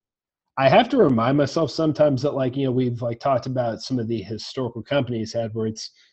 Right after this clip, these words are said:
you know, Tim Duncan, a legit <laughs> seven-footer,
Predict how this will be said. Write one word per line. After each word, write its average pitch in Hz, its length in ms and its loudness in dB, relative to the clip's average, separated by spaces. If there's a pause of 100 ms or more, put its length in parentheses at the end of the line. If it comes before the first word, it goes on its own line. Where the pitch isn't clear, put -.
(160)
you 120 80 -6
know, 120 140 0
Tim 156 260 4
Duncan, 120 480 2 (100)
a 107 60 -14
legit 107 380 -6
<laughs> - 0 -
seven-footer, 117 880 0